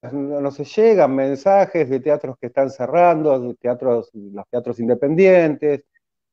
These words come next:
eh, los teatros under,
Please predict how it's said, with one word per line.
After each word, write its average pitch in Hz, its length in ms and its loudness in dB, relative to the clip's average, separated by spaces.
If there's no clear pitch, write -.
eh, 117 80 -6
los 110 260 0
teatros 123 380 0
under, 135 680 2